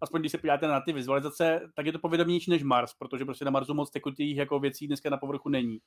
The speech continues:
Ale, mm, jak si to, že se to děje právě na, na tom Titanu za, mm, o víc jak sto stupňů, eh, Celsia nižších teplot naznačuje, že to může být poněkud klamavé. A podobně klamavé a matoucí, eh,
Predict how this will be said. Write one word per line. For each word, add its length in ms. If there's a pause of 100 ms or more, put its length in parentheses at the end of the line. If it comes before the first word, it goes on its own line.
(680)
Ale, 720
mm, 520
jak 160
si 100
to, 120
že 100
se 80
to 100
děje 220
právě 280
na, 120
na 60
tom 140
Titanu 560
za, 360
mm, 240 (240)
o 100
víc 160
jak 120
sto 180
stupňů, 680
eh, 80
Celsia 380
nižších 300
teplot 340 (160)
naznačuje, 540
že 200 (1300)
to 100
může 220
být 120
poněkud 300
klamavé. 560
A 220 (300)
podobně 340
klamavé 400
a 80
matoucí, 680
eh, 40